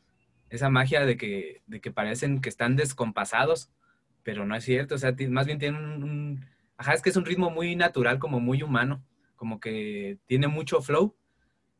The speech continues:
y, pero lo ciñen luego a la, a lo, lo occidentalizan un montón y, y hay fusiones muy chidas, pues. Entonces, de, pues sí, yo creo que el, de, de, y de influencias pop, pues me gusta mucho el pop, me gusta mucho Mecano.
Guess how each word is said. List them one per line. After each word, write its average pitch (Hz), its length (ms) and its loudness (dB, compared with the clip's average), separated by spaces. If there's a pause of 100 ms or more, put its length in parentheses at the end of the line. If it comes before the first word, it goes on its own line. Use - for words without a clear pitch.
(160)
y, 113 680 -8 (600)
pero 127 260 4
lo 123 300 0
ciñen 156 340 -2
luego 151 180 2
a 151 60 4
la, 113 280 0
a 117 60 -8
lo, 117 300 -4
lo 117 200 -2
occidentalizan 123 760 0
un 156 80 -6
montón 147 360 -2
y, 135 200 -4
y 113 200 -4
hay 143 240 0
fusiones 156 400 -4
muy 156 160 -8
chidas, 147 340 -4
pues. 151 220 -16 (800)
Entonces, 135 340 0
de, 107 500 -2 (640)
pues 127 120 -2
sí, 170 60 -4
yo 190 140 6
creo 190 140 0
que 185 160 2
el, 123 300 -6
de, - 260 -18
de, 123 220 -4
y 131 100 -2
de 135 80 0
influencias 151 540 0
pop, 220 300 0 (920)
pues 123 100 -4
me 123 100 4
gusta 131 200 2
mucho 151 260 -4
el 139 100 0
pop, 143 160 -4
me 139 100 -2
gusta 135 220 -2
mucho 143 280 -2
Mecano. 127 420 -2